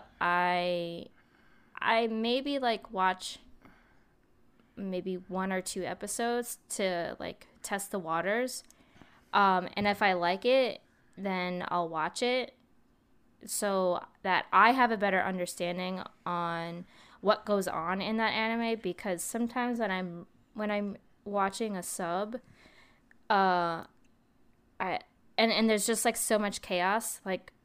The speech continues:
Kill, Kill la Kill, for example. Um, there was just so much reading.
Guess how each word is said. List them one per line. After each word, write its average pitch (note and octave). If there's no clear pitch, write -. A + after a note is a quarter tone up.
Kill, A#3+
Kill C4
la B3
Kill, G3
for F3
example. D#3+
Um, G3+
there A3+
was B3
just G#3+
so G#3
much G#3
reading. G3+